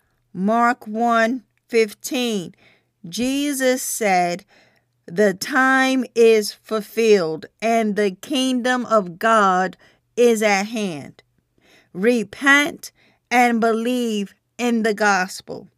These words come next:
Amen. And then we have Acts two thirty-eight. And Peter said to them, "Repent and be baptized, every one of you,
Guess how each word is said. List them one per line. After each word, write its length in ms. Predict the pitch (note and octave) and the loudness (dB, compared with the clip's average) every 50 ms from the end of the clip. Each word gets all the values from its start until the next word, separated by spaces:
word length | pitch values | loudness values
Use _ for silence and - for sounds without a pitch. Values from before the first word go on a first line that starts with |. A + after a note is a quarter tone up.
| _ _ _ _ _ _ _ _ _ _ _ _ _ _ _ _ _ - | _ _ _ _ _ _ _ _ _ _ _ _ _ _ _ _ _ -4
Amen. 640 | B3+ C4 C4 C4 B3+ B3+ C4 B3 A3 F#3 D#3+ D3+ - _ _ _ _ _ _ _ _ | -2 -2 0 -2 0 0 0 0 0 -2 -4 -6 -12 _ _ _ _ _ _ _ _
And 280 | - A3 A3 A3 A3 A3+ | -2 -2 0 0 0 0
then 280 | B3 B3+ B3+ B3+ B3+ | 0 0 0 -2 -2
we 180 | B3+ C4 C4+ D#4 | -2 -2 -2 -2
have 500 | D#4 C4 A3 G3+ G3 G3 F#3+ G3 G3 _ _ _ _ _ | -2 -2 0 0 0 0 -2 -4 -6 _ _ _ _ _
Acts 480 | G3 A3 A3 G#3+ G#3 G#3 - - - - _ | 0 0 0 0 -2 -4 -12 -14 -14 -12 _
two 360 | - - B3+ A3 G#3+ G#3 G#3 - | -8 -6 -6 -6 -6 -8 -8 -4
thirty-eight. 800 | - G3+ G3+ G#3 G#3 G#3 G#3+ G3+ G#3 G3 F3+ D3+ - - _ - - _ _ _ _ _ _ _ _ _ _ _ _ _ | -2 2 2 2 2 0 2 0 0 0 0 -4 -8 -12 _ -20 -20 _ _ _ _ _ _ _ _ _ _ _ _ _
And 320 | - A3 A3 G#3+ G#3 G#3 G#3 | -4 -2 -2 0 0 -2 -4
Peter 560 | - - - C4+ C#4 D4 D4+ D4 C#4+ C#4+ C4+ | -8 -8 -6 -2 -2 0 0 2 2 2 2
said 460 | C4 - - - A#3 A3 A3 G#3 G#3 - | 2 -2 0 2 2 2 2 2 0 -2
to 260 | - A#3 G#3+ G#3 G3+ | -2 0 2 2 2
them, 460 | F#3 G#3 A3 G#3 G3+ F#3 F3 E3+ F#3+ - - - _ _ _ _ | 2 2 2 4 4 2 0 -2 -6 -12 -18 -20 _ _ _ _
"Repent 1300 | F3+ G3 B3 C#4 C#4+ C#4 G#3+ - - - C4 C4+ C#4+ D4+ D4+ C#4+ A#3 E3+ - - _ _ - - - _ _ _ _ _ _ _ _ _ _ _ _ _ _ _ _ _ _ _ _ _ - | -6 -4 -2 -2 -2 -4 -6 -8 -12 -8 -4 -2 0 0 0 0 0 -4 -6 -12 _ _ -20 -20 -20 _ _ _ _ _ _ _ _ _ _ _ _ _ _ _ _ _ _ _ _ _ -2
and 320 | C4+ C4+ B3+ B3 A#3 G#3 | 0 2 2 2 0 0
be 220 | B3+ D4 E4 F4 | 0 2 2 0
baptized, 1080 | - - C#4+ C4+ B3 A#3+ A#3 A#3+ - - C4+ - - F#3 E3+ D#3+ D3 C#3+ - - - - _ _ _ _ | 0 2 2 2 4 2 0 -2 -6 -4 -2 0 0 0 0 -2 -4 -6 -12 -14 -20 -20 _ _ _ _
every 340 | C#4 C4 B3 A#3 G#3+ A#3+ A#3 | 4 4 4 4 2 -2 -4
one 380 | A3+ G#3+ A3 A#3 A3+ A3+ A3 G#3+ | -2 -2 0 2 2 2 2 0
of 180 | G#3+ G#3 F#3 | 0 -2 -2
you, 320 | G#3+ A3 A3+ G#3+ G#3 G3+ | -4 0 2 2 2 2